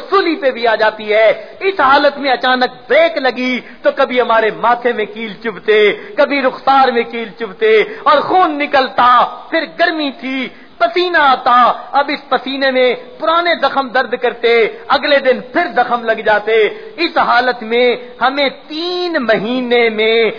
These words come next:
لاہور سے ملتان پہنچایا گیا۔ تین مہینے ہم نے اس پنجرے میں گزارے، ہر وقت خطرہ تھا، کب گاڑی چلے گی، کب کیل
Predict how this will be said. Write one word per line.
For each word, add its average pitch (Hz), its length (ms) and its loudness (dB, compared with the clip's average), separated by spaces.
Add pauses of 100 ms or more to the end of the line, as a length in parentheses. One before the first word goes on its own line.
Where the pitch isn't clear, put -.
(120)
لاہور 233 600 4 (100)
سے 240 120 4
ملتان 240 760 2 (100)
پہنچایا 214 600 2
گیا۔ 190 460 4 (340)
تین 320 420 -2
مہینے 302 400 0 (120)
ہم 269 180 2
نے 262 100 0
اس 247 240 0
پنجرے 240 340 -4
میں 220 120 -8
گزارے، 202 580 0 (280)
ہر 349 120 2 (100)
وقت 349 100 2
خطرہ 311 520 2
تھا، 262 380 4 (180)
کب 349 240 2
گاڑی 311 260 2
چلے 269 300 2
گی، 262 220 -4
کب 233 320 -2
کیل 240 220 -8